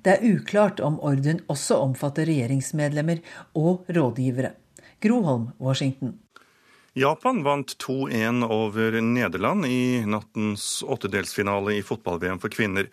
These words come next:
Speaker 2: Dette er gode nyheter for Norge. Olav Tråen, du har kommet i studio etter å ha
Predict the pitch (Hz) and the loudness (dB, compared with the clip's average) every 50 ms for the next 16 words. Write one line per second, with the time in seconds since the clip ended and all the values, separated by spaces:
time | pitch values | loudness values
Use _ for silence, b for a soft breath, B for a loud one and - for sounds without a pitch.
0 | B B B B B B B B B - 180 180 180 185 185 175 180 160 165 165 | B B B B B B B B B -2 0 2 2 2 2 2 0 0 2 2
1 | 143 127 127 131 - 170 160 156 - 160 151 151 151 147 147 139 139 147 151 127 | 2 2 2 2 0 0 -2 0 0 2 2 2 4 2 2 0 0 2 2 2
2 | 101 95 104 123 135 139 135 123 123 131 139 139 - 135 135 151 170 175 143 135 | 2 0 0 0 2 2 2 2 2 0 0 0 -2 -2 0 0 0 -2 -2 -2
3 | 135 143 143 139 135 127 123 123 - 131 120 120 143 135 - 120 113 113 139 131 | -2 -2 -2 -2 0 0 0 0 -2 -2 -2 -2 -4 -4 -2 0 0 2 0 0
4 | 117 - 117 120 117 113 110 110 | 0 0 0 0 2 2 0 0